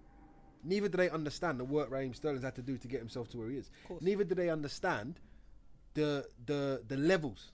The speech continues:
Speaker 1: the levels, and I'm gonna use this word, the levels of impoverishment that these people have had to, have had to, have had to survive to get to the point that they're at. They don't understand the level of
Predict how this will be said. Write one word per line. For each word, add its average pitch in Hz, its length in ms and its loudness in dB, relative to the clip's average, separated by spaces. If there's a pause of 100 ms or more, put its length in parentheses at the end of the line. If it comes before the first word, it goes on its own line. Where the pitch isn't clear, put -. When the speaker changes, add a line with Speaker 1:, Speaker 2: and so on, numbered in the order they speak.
Speaker 1:
the 123 100 -2
levels, 151 360 4
and 127 100 0
I'm 147 60 0
gonna 160 120 2
use 147 120 0
this 135 80 -2
word, 117 200 0
the 104 60 -8
levels 156 500 4
of 139 120 0
impoverishment 151 720 -2 (340)
that 123 60 -4
these 147 120 0
people 139 220 0
have 139 100 2
had - 60 -20
to, 143 60 -4
have 131 80 -6
had 143 140 -2
to, 139 80 -4
have 127 140 -6
had 147 160 0
to 139 80 -6
survive 135 420 2
to 123 80 -8
get 165 240 0
to 123 60 -10
the 120 60 -6
point 120 220 -6
that 113 80 -6
they're 117 120 -2
at. - 120 -4 (320)
They 135 60 0
don't 170 160 2
understand 151 460 2
the 131 80 0
level 156 440 4
of 131 160 0